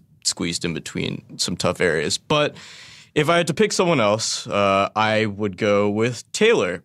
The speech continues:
because I was just very heartened by the way that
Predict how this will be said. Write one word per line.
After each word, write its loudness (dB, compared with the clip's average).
because -2
I 2
was 0
just -4
very 4
heartened 0
by 2
the 0
way 4
that 2